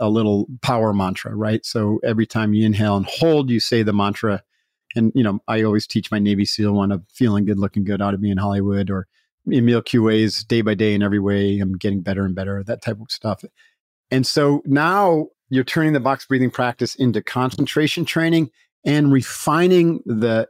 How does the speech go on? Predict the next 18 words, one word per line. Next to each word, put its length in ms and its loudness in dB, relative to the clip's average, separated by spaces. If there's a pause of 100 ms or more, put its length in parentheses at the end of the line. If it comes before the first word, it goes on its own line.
(100)
energetic 540 2
quality 720 0 (280)
of 200 0
your 160 2
thoughts. 580 -4 (320)
Because, 360 0
you 80 4
know, 120 2
if 100 -4
you're 100 4
thinking 680 -2 (540)
and 220 2
verbalizing 680 2
internally 520 2
really 260 2
positive 560 -2
thoughts, 520 -4 (580)
then 500 2